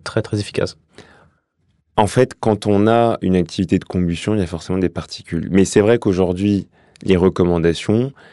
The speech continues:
Speaker 2: euh, des gouvernements et, et même officielles, hein, c'est de plutôt privilégier,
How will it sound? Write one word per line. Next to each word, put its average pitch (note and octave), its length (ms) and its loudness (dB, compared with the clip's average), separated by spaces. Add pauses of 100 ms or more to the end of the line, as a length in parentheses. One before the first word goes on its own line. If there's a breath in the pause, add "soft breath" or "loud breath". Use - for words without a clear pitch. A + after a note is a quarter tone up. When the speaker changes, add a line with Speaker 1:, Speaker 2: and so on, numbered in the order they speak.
(320 soft breath)
Speaker 2:
euh, D#2 480 -10 (680)
des F#2+ 300 0
gouvernements F2 680 2
et, D2+ 120 -2
et - 360 -6
même F2 240 -2
officielles, G#2 500 0
hein, F2+ 140 0
c'est - 160 -2
de F2+ 160 2
plutôt G2+ 320 0
privilégier, F#2 760 -2